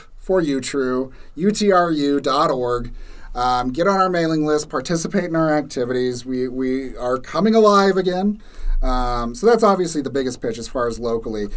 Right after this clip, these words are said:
Um, and what I'll say is, even if you drive a car,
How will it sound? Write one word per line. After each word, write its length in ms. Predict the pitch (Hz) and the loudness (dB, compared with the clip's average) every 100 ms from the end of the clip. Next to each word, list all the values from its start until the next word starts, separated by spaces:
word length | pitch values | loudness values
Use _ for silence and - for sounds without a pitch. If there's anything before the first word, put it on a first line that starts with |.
| - - - - | 0 0 -2 -2
Um, 320 | 120 117 113 | -2 -2 -2
and 140 | 147 | 0
what 120 | 196 | 2
I'll 80 | 226 | 2
say 280 | 208 220 208 | 2 2 2
is, 560 | 165 151 147 131 117 - - - - | 4 4 2 0 -10 -16 -20 -18 -10
even 220 | 175 240 | -4 -2
if 120 | 247 | -2
you 80 | 196 | -4
drive 420 | - 120 156 196 | -6 -6 -2 0
a 60 | 175 | -2
car, 540 | 143 107 82 80 - | -2 -4 -6 -10 -14